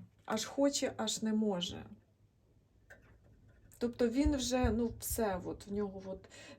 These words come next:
т-, точка кипіння в нього вже починає зашкалювати. Терпець увірвався. Він, він вже починає цю,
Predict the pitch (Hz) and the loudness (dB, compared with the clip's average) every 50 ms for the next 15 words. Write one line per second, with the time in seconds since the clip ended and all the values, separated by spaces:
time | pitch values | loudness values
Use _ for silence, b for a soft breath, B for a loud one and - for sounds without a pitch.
0 | - _ - - - - - - 262 262 254 254 - - 240 226 226 - 240 233 | -16 _ -12 -12 -12 -10 -2 0 2 2 2 0 -2 0 0 0 2 0 -2 -4
1 | - - 254 262 269 269 262 247 233 226 226 220 226 226 226 214 208 214 208 208 | -4 -4 -4 -2 -2 0 2 2 2 2 2 2 4 4 4 2 2 4 4 6
2 | 208 196 - - 196 - - 208 - 107 - - - 196 - - - 196 196 196 | 6 4 2 -2 -6 -2 0 2 4 2 2 0 -4 -4 -4 -4 -2 -2 0 0
3 | 196 196 196 196 196 190 185 180 180 B B B B B B - 190 196 208 196 | 0 0 0 0 0 0 -2 -2 -2 B B B B B B -8 -4 -2 0 0
4 | - - - 208 202 190 185 180 175 175 180 - - 165 165 - - - 214 220 | -2 0 0 0 0 0 0 -2 -6 -8 -10 -10 -12 -10 -10 -6 -4 -4 -4 0
5 | - 262 269 277 277 - 247 220 208 226 226 208 196 196 196 185 180 180 - - | 4 4 4 4 4 0 -2 2 4 4 2 2 2 0 0 -2 -2 -4 -8 -12
6 | - - 180 175 180 185 185 - - - - - - - - - - _ _ _ | -10 -10 -8 -8 -8 -10 -10 -12 -14 -14 -16 -18 -18 -18 -20 -20 -20 _ _ _
7 | _ _ - - _ _ _ _ _ _ - - _ - - - - - - - | _ _ -20 -20 _ _ _ _ _ _ -20 -20 _ -16 -14 -14 -14 -14 -16 -20
8 | - - - - - - - - - b b b b b b b - - _ _ | -20 -20 -10 -10 -10 -10 -10 -14 -18 b b b b b b b -20 -20 _ _
9 | _ _ _ - 196 196 220 226 214 214 - 208 208 233 240 240 233 220 220 214 | _ _ _ -8 -2 0 2 2 0 0 -4 -4 -2 2 4 4 4 4 2 0
10 | 214 214 - 214 208 - - 220 208 214 208 202 190 190 185 185 - - - 190 | -2 -2 -4 -4 -4 -2 -2 0 0 0 0 0 0 -2 -4 -8 -10 -12 -10 -8
11 | 180 180 175 170 | -8 -6 -8 -8